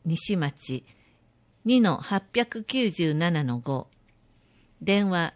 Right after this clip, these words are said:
零七四二八一三四零零。ホームページ、ダブリューダブリューダブリュードット奈良N A R A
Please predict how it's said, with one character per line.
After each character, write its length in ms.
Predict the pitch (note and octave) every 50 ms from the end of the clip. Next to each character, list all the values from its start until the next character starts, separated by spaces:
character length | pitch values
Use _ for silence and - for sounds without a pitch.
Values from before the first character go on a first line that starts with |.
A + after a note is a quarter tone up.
| _ -
零 220 | A#3 C4 C4 C4
七 260 | B3 B3 A#3 G3 D#3
四 340 | D3 D#3 E3+ F3 F3 E3+ E3
二 280 | D#3+ D#3+ D3 C3+ - - _ _ _ _ _ _
八 440 | - - F#3+ F#3 - - A#3 A3+ A3
一 380 | G#3+ G#3+ - - D#3+ D3 C#3+ - _ _ _ _ _
三 360 | - - A#3+ A#3+ C4 C4 B3
四 260 | B3 A#3 G#3+ F3+ D3+
零 260 | C3 C#3+ D3 D#3 D#3 C#3+
零。 280 | D3 C3+ B2+ - - - _ _ _ _ _ _ _ _ _ _ _ _ _ _ _ _
ホ 180 | - - B3 C4
ー 20 |
ム 160 | B3 A#3+ A#3
ペ 220 | A#3 - G#3+ F#3+ D#3+
ー 40 |
ジ、 320 | C#3 - - C#3+ C#3 - - _ _ _ _ _ _ _
ダ 160 | F#3+ G3 G#3 G3+
ブ 100 | A#3+ A3+
リ 160 | B3+ B3+ B3
ュ 40 | G#3
ー 20 |
ダ 120 | A#3 A#3
ブ 100 | G#3 A3
リ 160 | G3+ A3+ A3 A3
ュ 20 |
ー 40 | -
ダ 140 | G#3+ G#3 G3
ブ 80 | F3+
リ 200 | D3+ D3+ D3 C#3
ュ 20 | -
ー 40 | - -
ド 120 | D#3+ D#3
ッ 20 |
ト 320 | - - _ D#3 C#3+ - - _ _ _ _ _ _ _ _ _ _ _ -
奈 360 | G#3+ A#3+ A3+ G#3 E3+ - - - _ _ _ _ _ _ -
良 100 | - G3
N 160 | G#3 G#3+ A#3+
A 300 | A#3+ A3+ F#3+ D#3 D#3 - _
R 300 | F3 F3+ F#3 F#3 F3+ F3+
A 280 | E3 D#3 C3 - -